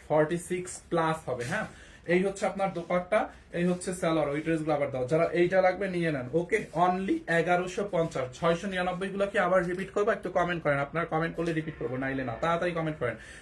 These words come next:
যার এইটা লাগবে নিয়ে নেন। only কত টাকায় জানেন? এগারোশো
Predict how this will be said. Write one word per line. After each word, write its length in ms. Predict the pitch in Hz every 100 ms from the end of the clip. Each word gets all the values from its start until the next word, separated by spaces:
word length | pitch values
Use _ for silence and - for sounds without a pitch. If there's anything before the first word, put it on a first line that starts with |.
| -
যার 260 | 160 180 -
এইটা 300 | 190 202 202
লাগবে 300 | 196 185 196
নিয়ে 200 | 175 156
নেন। 160 | 120 - - -
only 420 | 180 214 226 220 151 - -
কত 220 | 196 208
টাকায় 240 | 196 190
জানেন? 340 | 185 208 233 - - - -
এগারোশো 840 | 180 185 202 202 196 - 220 -